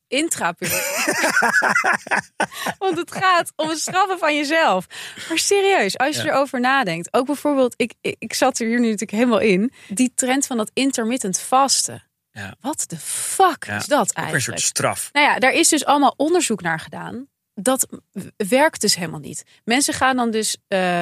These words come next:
Speaker 2: Heel veel eten om elf uur.
Speaker 1: Nou ja, m-, je gaat dan in een window, ga je dan eten of zo. Dus je mag dan
Speaker 2: Mm.
Speaker 1: maar tot ze-,
Speaker 2: Ik heb
Speaker 1: tot
Speaker 2: het wel eens
Speaker 1: zes uur.
Speaker 2: geprobeerd.
Speaker 1: Echt?
Speaker 2: Ja.
Speaker 1: Why?
Speaker 2: Eh, weet ik niet. Gewoon om te proberen.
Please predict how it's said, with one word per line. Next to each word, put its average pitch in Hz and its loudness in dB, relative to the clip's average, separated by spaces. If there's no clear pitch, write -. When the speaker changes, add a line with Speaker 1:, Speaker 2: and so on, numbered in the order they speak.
Speaker 2:
Heel 151 2
veel 131 2
eten 113 -2
om 113 -6
elf 113 -4
uur. 104 -8
Speaker 1:
Nou 330 2
ja, 330 4
m-, 254 -2
je 262 0
gaat 285 2
dan 254 2
in 226 -2
een 202 -2
window, 277 2
ga 240 0
je 240 0
dan 220 -2
eten 185 0
of 165 -10
zo. - -6
Dus 170 -10
je 196 -4
mag 220 0
dan 240 0
Speaker 2:
Mm. 214 -2
Speaker 1:
maar 202 0
tot 247 -2
ze-, - 0
Speaker 2:
Ik 196 0
heb 202 -10
Speaker 1:
tot 247 -2
Speaker 2:
het 147 0
wel 151 4
eens - 2
Speaker 1:
zes 240 0
uur. 117 0
Speaker 2:
geprobeerd. 302 -12
Speaker 1:
Echt? - -8
Speaker 2:
Ja. 117 -6
Speaker 1:
Why? 214 -6
Speaker 2:
Eh, 131 0
weet 98 -14
ik 113 -10
niet. 123 -12
Gewoon 107 -12
om 104 -12
te 101 -14
proberen. 110 -10